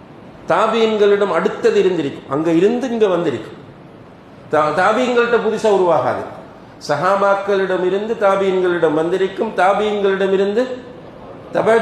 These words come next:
தாபியன்களிடம் வந்திருக்கும், அடுத்த ஜெனரேஷன், அடுத்த ஜெனரேஷன், அடுத்த ஜெனரேஷன், அடுத்த ஜெனரேஷன், உலகம் அழியும் வரைக்கும் அந்த கொள்கை அன்றிலிருந்து இன்று வரைக்கும் இருக்கும். இடையில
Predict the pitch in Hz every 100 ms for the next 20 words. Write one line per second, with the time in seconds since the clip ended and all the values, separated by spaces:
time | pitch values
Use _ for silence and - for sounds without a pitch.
0 | 226 202 190 185 185 180 170 170 170 175
1 | 190 220 196 170 175 190 175 170 170 196
2 | 190 - 175 165 170 165 170 175 160 165
3 | 165 160 160 160 160 175 165 160 160 151
4 | 156 160 160 208 233 - - 123 151 185
5 | 180 170 180 220 214 190 180 196 185 170
6 | 165 170 151 160 156 - - 123 180 185
7 | 165 175 202 147 131 127 127 139 92 -
8 | - - - - - - - - - -
9 | - 131 - 269 262